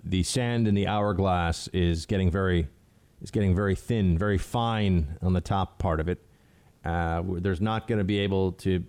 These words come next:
you know, the, the government authorities are not gonna be able to continue to demand that people just obey this stuff and keep doing this. So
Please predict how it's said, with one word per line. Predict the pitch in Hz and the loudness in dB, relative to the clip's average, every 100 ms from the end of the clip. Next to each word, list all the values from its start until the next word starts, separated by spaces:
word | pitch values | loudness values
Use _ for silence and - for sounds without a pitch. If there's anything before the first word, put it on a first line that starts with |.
| - | -6
you | 101 117 | -2 0
know, | 104 | 2
the, | 95 95 | 2 2
the | 98 | 2
government | 92 131 123 107 | 0 0 0 0
authorities | 131 123 98 | 0 0 0
are | 104 | 0
not | |
gonna | 98 | 0
be | 104 | 0
able | 92 | 0
to | |
continue | 98 90 110 101 | 0 0 2 2
to | 90 | 2
demand | 85 90 92 92 | 2 0 2 0
that | 85 | 0
people | 95 90 85 | -2 0 0
just | 90 - | -2 0
obey | 87 87 95 | 0 0 0
this | 90 82 | 0 -2
stuff | - 78 - | -4 -6 -6
and | 78 | -8
keep | - 78 | -8 -4
doing | 87 90 | -2 0
this. | 78 - - _ - - - - _ | -2 -6 -14 _ -20 -20 -20 -20 _
So | - - 101 87 85 82 - | -18 -6 -2 0 2 0 -2